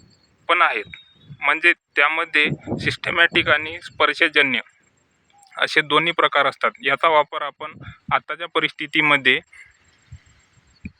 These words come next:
तिसऱ्या ते चौथ्या महिन्यामध्ये आपण आंतरप्रवाही बुरशीनाशक आणि स्पर्शजन्य या दोन्हीचा वापर करायचा आहे.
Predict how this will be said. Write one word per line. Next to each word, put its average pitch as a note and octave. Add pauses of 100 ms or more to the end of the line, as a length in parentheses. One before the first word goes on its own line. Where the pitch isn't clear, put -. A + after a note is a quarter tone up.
(1040)
तिसऱ्या E3+
ते F3
चौथ्या E3
महिन्यामध्ये D3
आपण D3
आंतरप्रवाही D3
बुरशीनाशक C#3+ (1200)
आणि C#3
स्पर्शजन्य D3 (220)
या C#3
दोन्हीचा C#3+
वापर D3+
करायचा C3
आहे. G#2+